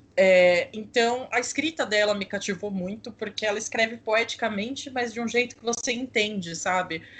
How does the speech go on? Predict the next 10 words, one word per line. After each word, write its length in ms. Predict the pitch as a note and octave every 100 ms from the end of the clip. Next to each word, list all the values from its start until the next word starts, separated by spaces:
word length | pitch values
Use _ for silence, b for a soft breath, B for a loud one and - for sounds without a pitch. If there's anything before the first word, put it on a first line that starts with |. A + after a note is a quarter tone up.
| B
Você 160 | G3 G#3+
até 160 | G#3+ A3+
comentou 480 | B3+ B3 C4+ C4
comigo 320 | - B3 A3+ G#3+
que 140 | A3
leu 120 | G#3+
super 360 | A3+ - A#3 A#3
rápido, 600 | G3 G3+ A#3+ A#3+ F3 F3+
né? 200 | F#3 G#3
Que 440 | - E3+ D3 C#3